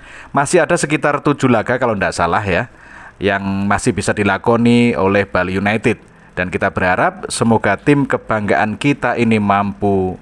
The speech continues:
eh, mengejar ketertinggalan dan bangkit menjadi pemuncak. Apakah mungkin? Saya kira tetap ada kemungkinan.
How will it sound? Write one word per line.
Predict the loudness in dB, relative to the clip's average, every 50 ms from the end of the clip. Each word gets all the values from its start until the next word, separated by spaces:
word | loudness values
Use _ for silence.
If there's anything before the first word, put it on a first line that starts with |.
| -12
eh, | -8 -8 -6 -2
mengejar | 0 0 0 2 2 0 -2 -2
ketertinggalan | -4 -4 -2 -2 -2 0 0 2 2 2 2 0 -2 -6 -10 -18 -20 -20 -20 -20 -20 -20 -20 -20 -14 -8 -4
dan | -2 -2 -2 -4 -4
bangkit | -4 -2 -2 -2 -2 -2 -4 -4 -4
menjadi | -2 2 2 2 2 2 0 0
pemuncak. | -2 -2 -2 -2 -2 -4 -2 -2 -4 -4 -4 -10 -20 -20 -20 -20 -20 -20 -14 -6 -4
Apakah | -4 0 0 0 0 0
mungkin? | 0 0 0 2 4 2 2 2 0 -4 -6 -14 -20 _ _ _ _ -16
Saya | -8 -4 -2 -2 0 -2
kira | -2 -2 0 0 0
tetap | 0 -2 -2 -2 -2 -2 -2
ada | -4 -4 -4 -6
kemungkinan. | -6 -6 -10 -8 -6 -4 -2 0 0 -2 -4 -8 -14 -20